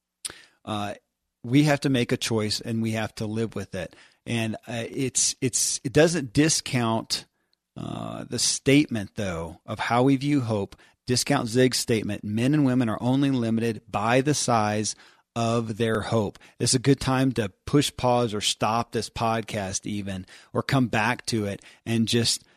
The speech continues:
ask ourselves, "What is the size of my hope? Has it lessened? Why has it lessened? What are the excuses that I have made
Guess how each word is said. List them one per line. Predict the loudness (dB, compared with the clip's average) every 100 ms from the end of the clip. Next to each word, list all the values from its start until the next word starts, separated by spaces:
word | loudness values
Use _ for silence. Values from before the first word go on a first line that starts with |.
| _ _ _ _
ask | 4 6 6
ourselves, | 2 0 -4 -8
"What | 4 6 6
is | 2 0 2
the | 0
size | 0 0 0 -2 -4
of | -4 -4
my | -2 -4 -6
hope? | -6 2 2 2
Has | 0 2 2
it | 0
lessened? | -2 0 0 0 -6 -8
Why | -2 2 2 2
has | -2 -6
it | -8
lessened? | -8 -8 -8
What | -6 -2 0
are | 0
the | -2
excuses | 0 0 2 2 2 0 -4 -6
that | -6
I | -6
have | -8
made | -8 -8 -8